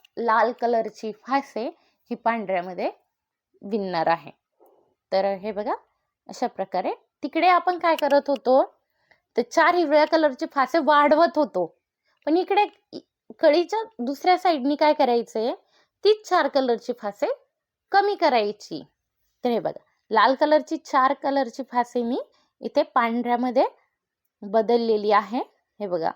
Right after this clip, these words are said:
बाकीची जशाल तसे वरती विणत जाऊया. तर ही चार मी कमी केली आहे, म्हणजेच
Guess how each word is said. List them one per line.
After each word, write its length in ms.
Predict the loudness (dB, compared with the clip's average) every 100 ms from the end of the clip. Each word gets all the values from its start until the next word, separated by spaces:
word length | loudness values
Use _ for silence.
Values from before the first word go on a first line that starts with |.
| _ _ _ -4
बाकीची 420 | -4 -4 -12 -6
जशाल 380 | -2 -2 -2 -6
तसे 160 | -8 -6
वरती 560 | -2 -2 -2 -6 -8 -8 _ _ _ _ -8
विणत 240 | -2 -2 2
जाऊया. 280 | 2 4 2 -2 _ _ _ _ _ _ _ _ _ _ _ _ -4
तर 80 |
ही 240 | 0 2 0 -2
चार 320 | 2 4 4
मी 240 | 2 0 -4 _ _ _ _ _ _ _ _ _ _
कमी 240 | 2 2
केली 420 | 0 -2 -2 -2 -2
आहे, 140 | -2
म्हणजेच 480 | -2 -4 -2 -2